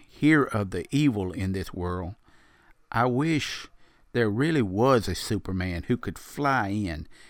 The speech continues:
and crush the bad guys. When I hear of sickness and disease in the world, I wish that a Bruce Wayne would invent the cure,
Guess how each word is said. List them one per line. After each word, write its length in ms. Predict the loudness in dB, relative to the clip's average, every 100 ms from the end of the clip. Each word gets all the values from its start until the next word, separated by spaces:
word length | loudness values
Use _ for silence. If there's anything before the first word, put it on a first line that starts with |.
| -16
and 220 | -8 -6 -4
crush 420 | 0 0 -2 -8
the 100 | -8
bad 340 | -4 -2 -4
guys. 400 | -6 -10 -12 -16 -20 _ _ _ -20 _ _ _
When 160 | 2 4
I 120 | 4
hear 280 | 2 2 2
of 120 | 0
sickness 680 | -4 0 0 -2 -4 -6 -14 -20 -10 0
and 160 | 2
disease 520 | 0 0 0 0 -2
in 120 | 0 0
the 100 | -2
world, 460 | -2 -2 -4 -8 -14 -20 -20 -20 -20 _
I 140 | 0 2
wish 480 | 4 2 0 -6 -16 -20 -20 0
that 160 | 2 2
a 80 |
Bruce 440 | 2 6 6 6 0
Wayne 520 | 2 4 6 6 2
would 160 | 2 2
invent 540 | 2 2 2 2 0
the 60 | -8
cure, 600 | 0 2 4 0 -8